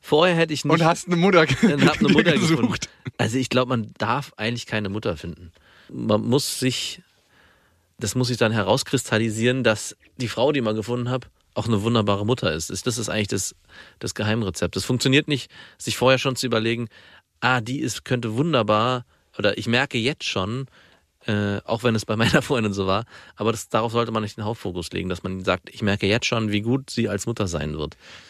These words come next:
Speaker 1: Da wird man
Speaker 2: Ich glaube aber trotzdem, dass es zumindest, wenn du es nicht bewusst wahrnimmst, unterbewusst total was macht. Wenn du merkst, dass die Frau total liebevoll zu Kindern ist.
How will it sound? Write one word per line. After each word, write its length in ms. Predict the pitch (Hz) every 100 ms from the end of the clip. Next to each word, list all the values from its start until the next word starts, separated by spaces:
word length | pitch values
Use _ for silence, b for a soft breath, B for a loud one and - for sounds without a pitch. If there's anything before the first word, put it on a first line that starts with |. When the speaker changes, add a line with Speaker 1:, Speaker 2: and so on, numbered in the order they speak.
| B B
Speaker 1:
Da 120 | -
wird 140 | 98 120
man 140 | 117
Speaker 2:
Ich 100 | 110
glaube 300 | 113 135 190
aber 140 | 147 147
trotzdem, 280 | 170 170
dass 160 | 160 113
es 200 | 113 - _ _ -
zumindest, 640 | 131 135 208 240 226 - -
wenn 140 | 127
du 40 | 135
es 100 | 131
nicht 160 | 151
bewusst 360 | - 117 165 -
wahrnimmst, 380 | 151 151 143 - -
unterbewusst 560 | 139 123 104 98 -
total 260 | 98 104 101
was 160 | 92
macht. 240 | - 95 - _ b b
Wenn 140 | 113
du 100 | 123
merkst, 400 | 117 123 151 -
dass 80 | 120
die 140 | - 113
Frau 240 | - 123
total 260 | 110 113 120
liebevoll 460 | 127 123 - 110
zu 100 | -
Kindern 380 | - 113 110 95
ist. 200 | 101 -